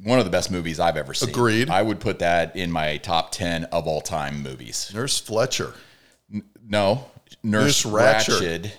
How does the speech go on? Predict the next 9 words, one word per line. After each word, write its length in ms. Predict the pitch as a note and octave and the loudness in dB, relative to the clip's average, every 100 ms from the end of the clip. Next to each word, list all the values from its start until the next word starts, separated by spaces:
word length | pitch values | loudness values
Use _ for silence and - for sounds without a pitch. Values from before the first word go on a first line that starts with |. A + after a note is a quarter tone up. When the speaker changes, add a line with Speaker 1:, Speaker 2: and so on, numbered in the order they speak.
| _ - | _ -4
Speaker 1:
Ratched. 680 | G2+ G2 F#2+ - E2 G2 - | 2 2 2 -2 -2 -6 0
Speaker 2:
Ratched, 440 | A2+ B2+ - - D#3+ | 4 4 4 0 -2
not 200 | B2 G2 | -4 0
Ratcher? 480 | A2 A#2+ - - - | 0 0 -4 -8 -4
Speaker 1:
Her 120 | B2+ | -2
character 460 | - D3+ D3+ D3 A#2 | 4 4 4 2 2
was 180 | A2+ G#2 | 2 0
Nurse 260 | F#2+ - | -2 -2
Ratched. 540 | F#2+ E2 D#2+ E2 D#2 | 0 0 0 -4 -6